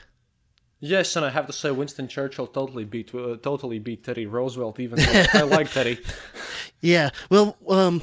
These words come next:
Speaker 2: my, my favorite one, by the way, is the one that starts off as Spielberg versus, uh, Hitchcock, and then all the other movie directors jump in. Um,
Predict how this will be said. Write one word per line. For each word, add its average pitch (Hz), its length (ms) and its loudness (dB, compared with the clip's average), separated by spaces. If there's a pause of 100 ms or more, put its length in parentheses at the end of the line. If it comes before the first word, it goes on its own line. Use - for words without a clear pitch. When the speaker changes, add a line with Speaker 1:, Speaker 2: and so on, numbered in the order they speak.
Speaker 2:
my, 175 200 2
my 202 120 6
favorite 208 320 4
one, 151 320 2
by 151 200 2
the 135 120 -2
way, 135 320 0
is 127 180 -4
the - 100 -2
one 139 140 0
that 123 80 -4
starts 139 300 -2
off 135 220 -2
as 113 80 -4
Spielberg 139 800 -2
versus, 123 800 -4
uh, 113 100 -4
Hitchcock, 175 680 -4 (360)
and 131 140 0
then 131 80 0
all 131 120 0
the 131 140 -2
other 131 440 -2
movie 151 340 -2
directors 139 420 -4
jump 131 340 -4
in. 135 360 -4
Um, 117 340 -10